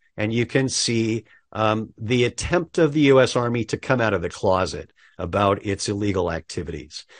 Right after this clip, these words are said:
They offer some examples. I think they're red herrings, quite frankly, 'cause they certainly don't emphasize the work that we've been talking about here. They talk about things like shellfish toxins, and that they had a small amount of shellfish toxins, and that they had a dart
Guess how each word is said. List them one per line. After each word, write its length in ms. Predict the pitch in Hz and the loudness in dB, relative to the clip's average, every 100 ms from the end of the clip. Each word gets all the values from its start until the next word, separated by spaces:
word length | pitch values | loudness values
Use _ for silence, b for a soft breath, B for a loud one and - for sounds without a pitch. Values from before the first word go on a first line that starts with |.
| B - | B -2
They 140 | 139 | 0
offer 440 | - 135 139 156 | 0 0 2 2
some 240 | 139 - 131 | 2 0 0
examples. 760 | 110 98 107 117 110 113 98 - | -2 -2 0 0 2 2 0 -2
I 140 | 110 | -2
think 280 | 110 131 - | -2 -4 -2
they're 140 | 117 | -2
red 280 | 98 95 95 | 0 0 0
herrings, 580 | 90 95 113 160 165 - b b b | -2 -4 -4 -8 -14 -20 b b b
quite 240 | - 101 - | -2 -2 -2
frankly, 360 | 110 110 139 | -4 0 -2
'cause 200 | 139 110 | -2 -4
they 200 | 101 98 | -2 -2
certainly 580 | 92 - 131 139 107 98 | -2 0 2 2 0 -4
don't 340 | 90 107 110 | -2 -2 -2
emphasize 600 | 113 123 110 110 98 92 | -4 -4 -4 -2 -2 -4
the 120 | 87 90 | -6 -2
work 340 | 92 113 - | 4 4 4
that 140 | 104 | -2
we've 180 | 95 98 | 0 -2
been 140 | 87 82 | -4 -8
talking 420 | - 156 - 98 | -2 -2 -2 -4
about 300 | 82 80 73 | -4 -8 -8
here. 280 | 85 76 - B B | -8 -8 -14 B B
They 100 | - | -2
talk 240 | 151 190 175 | 0 -2 0
about 260 | 143 113 | 0 0
things 280 | - 120 110 | -2 -4 -2
like 160 | 101 85 | -4 -4
shellfish 800 | - - 156 139 - 101 - - | -8 -2 0 0 -2 -4 -4 -10
toxins, 800 | - 73 - - - _ - _ B B B | -8 -8 -10 -18 -20 _ -20 _ B B B
and 160 | 101 101 | -6 -4
that 140 | 104 | -2
they 100 | 113 | 0
had 180 | 110 113 | 0 0
a 60 | 113 | -2
small 340 | - 113 117 | -4 -4 -2
amount 280 | 113 113 117 | -2 -2 -4
of 80 | 110 | -6
shellfish 600 | - - 127 101 101 - | -6 0 0 -2 -8 -10
toxins, 500 | - 87 85 90 90 | -10 -10 -10 -10 -6
and 100 | 113 | -2
that 140 | 127 | 0
they 120 | 160 143 | 2 0
had 160 | 156 | 2
a 60 | 151 | 0
dart 460 | 98 - 127 120 | -2 2 2 2